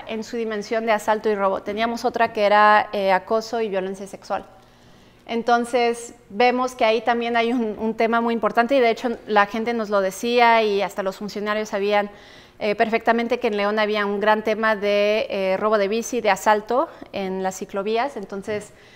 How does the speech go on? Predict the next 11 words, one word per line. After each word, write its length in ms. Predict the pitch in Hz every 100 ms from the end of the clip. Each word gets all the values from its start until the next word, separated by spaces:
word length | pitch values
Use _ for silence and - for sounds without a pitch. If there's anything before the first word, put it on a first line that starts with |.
| -
hay, 540 | - 220 220 226 208 - - - - -
eh, 120 | 208
estrategias 600 | 202 220 208 220 240 220
como 400 | - 208 202 196
mayor 420 | 202 202 190 208
vigilancia, 840 | 214 208 208 208 202 202 226 208 202
iluminación 640 | 202 196 196 190 - 220
también 280 | 202 196 202
son 160 | 202 202
bien 140 | 190
importantes. 640 | 196 180 - 185 - -